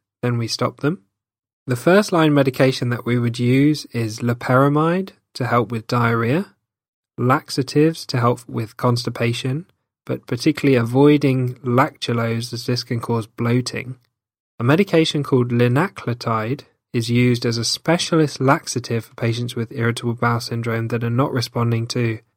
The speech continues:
first-line laxatives, and this is usually initiated by a specialist. And we can use antispasmodic medication to help with abdominal pain and abdominal cramping,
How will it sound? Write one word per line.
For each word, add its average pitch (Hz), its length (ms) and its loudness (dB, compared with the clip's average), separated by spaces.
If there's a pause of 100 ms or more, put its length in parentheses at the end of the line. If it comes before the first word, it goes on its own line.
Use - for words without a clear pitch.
(120)
first-line 131 580 2
laxatives, 110 720 -8
and 117 140 -4
this 135 140 -2
is 120 120 0
usually 123 340 2
initiated 120 600 0
by 117 160 0
a 110 60 -4
specialist. - 680 -8 (680)
And 127 100 2
we 139 100 6
can 139 180 0
use 135 280 4 (160)
antispasmodic 147 1200 2 (260)
medication 120 720 -2
to - 80 -12
help 123 300 -4
with 120 180 -6 (120)
abdominal 135 480 2
pain 123 360 -2
and 120 220 -4
abdominal 120 460 0
cramping, 123 640 -2